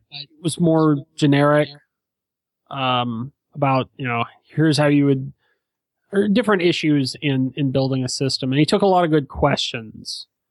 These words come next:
Um, including there was, there's, like, one group that were like, "Yeah, we're building this campaign setting. We wanna open source it."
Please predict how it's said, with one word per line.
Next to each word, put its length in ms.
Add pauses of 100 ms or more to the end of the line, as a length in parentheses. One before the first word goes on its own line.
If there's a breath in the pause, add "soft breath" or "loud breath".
(560)
Um, 480 (120)
including 380
there 100
was, 160
there's, 220
like, 160
one 380
group 320
that 120
were 140
like, 240
"Yeah, 200
we're 140
building 300
this 140
campaign 440
setting. 320
We 120
wanna 200
open 260
source 440
it." 320